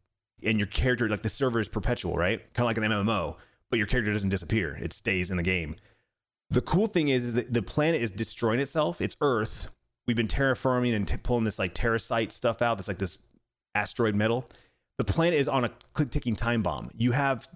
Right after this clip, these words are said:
to do all, and, and I don't know how, what happens at the end. I don't know what happens, but if you don't leave the planet, your character dies. You just start from scratch,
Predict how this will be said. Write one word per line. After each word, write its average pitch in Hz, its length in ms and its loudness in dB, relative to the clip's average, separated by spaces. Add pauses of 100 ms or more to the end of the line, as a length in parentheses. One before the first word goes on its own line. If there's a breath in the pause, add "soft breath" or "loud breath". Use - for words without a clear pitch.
(220)
to 107 460 2
do 120 300 4
all, 127 120 4
and, 123 180 0
and 143 140 2
I 147 80 4
don't 170 160 2
know 170 160 4
how, 139 160 2
what 143 140 4
happens 131 260 0
at 101 60 -6
the 113 100 2
end. 87 380 0 (120)
I 107 60 0
don't 117 140 0
know 101 420 0
what 104 180 2
happens, 92 380 0
but 101 180 -2 (400 loud breath)
if 95 80 -2
you 131 60 6
don't 170 140 2
leave 170 120 4
the 135 60 -2
planet, 156 540 0
your 110 140 2
character 120 420 0
dies. 110 280 2
You 95 60 -4
just 95 100 0
start 101 120 0
from 92 80 -2
scratch, - 460 -4